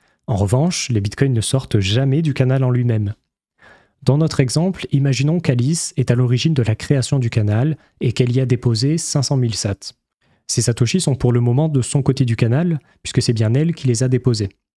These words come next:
Une fois le canal ouvert, Alice peut dorénavant envoyer des bitcoins via Lightning à Bob. Par exemple, imaginons qu'elle lui envoie deux cent mille sats. Suite à cette transaction Lightning, Bob dispose de deux cent mille sats de son côté du canal, puisqu'il vient de les recevoir de la part d'Alice,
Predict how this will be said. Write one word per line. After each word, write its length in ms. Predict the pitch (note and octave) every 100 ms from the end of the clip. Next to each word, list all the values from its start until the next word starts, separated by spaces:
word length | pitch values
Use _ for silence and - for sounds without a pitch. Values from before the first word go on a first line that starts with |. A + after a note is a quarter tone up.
| _ _ _ _
Une 100 | C#3 B2+
fois 120 | D3+
le 60 |
canal 280 | - B2 A2
ouvert, 400 | G#2+ B2+ F3+ - -
Alice 320 | A#2+ D#3+ -
peut 140 | B2+
dorénavant 640 | A#2+ A#2 A#2+ A#2 B2+ C3
envoyer 400 | C#3 B2 C#3 D3+
des 80 | C3+
bitcoins 360 | B2 - C3+ B2
via 160 | A2
Lightning 500 | A2 C3 C#3 C3+ B2 -
à 120 | C#3
Bob. 400 | B2 A#2 D3 G3+ _ _
Par 120 | A2
exemple, 400 | A#2 A2 D#3+ -
imaginons 340 | B2 A2+ A2 E3
qu'elle 160 | C#3+
lui 120 | B2 B2
envoie 360 | G#2 B2 D#3
deux 240 | C3 A2+ C#3+
cent 180 | C#3+
mille 180 | C3 A#2
sats. 360 | - C3 - - _ _ _ - - -
Suite 220 | - B2+
à 40 |
cette 180 | A#2+ C3
transaction 460 | - B2 A#2 - A#2
Lightning, 560 | G#2 - C#3+ G3+ D3 C#3
Bob 280 | A2 D3+
dispose 440 | B2+ B2 - C3+ A2+
de 140 | A2
deux 180 | G2+ C3
cent 140 | C#3+
mille 140 | C3 B2
sats 320 | - B2 -
de 80 | B2+
son 160 | C#3 C#3
côté 240 | C3+ B2+
du 100 | A2+
canal, 400 | A2+ G#2 D3+ G3
puisqu'il 300 | - - A2
vient 140 | A#2
de 80 | A2+
les 80 | G#2+
recevoir 440 | G#2 - A2+ A2
de 80 | G#2
la 80 | G#2
part 160 | G2+ G2
d'Alice, 400 | G2+ D#3+ -